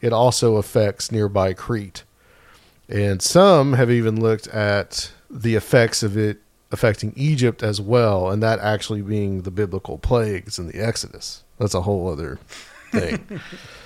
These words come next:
But, uh, there is some credence to that.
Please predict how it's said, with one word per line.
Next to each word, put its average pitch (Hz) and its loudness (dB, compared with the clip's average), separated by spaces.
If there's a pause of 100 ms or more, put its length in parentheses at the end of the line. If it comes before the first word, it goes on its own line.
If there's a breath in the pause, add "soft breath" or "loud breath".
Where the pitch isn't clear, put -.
(200 loud breath)
But, 127 4 (420)
uh, 113 2 (240 loud breath)
there 143 4
is 165 6
some 156 4
credence 139 2
to 101 -6
that. - -10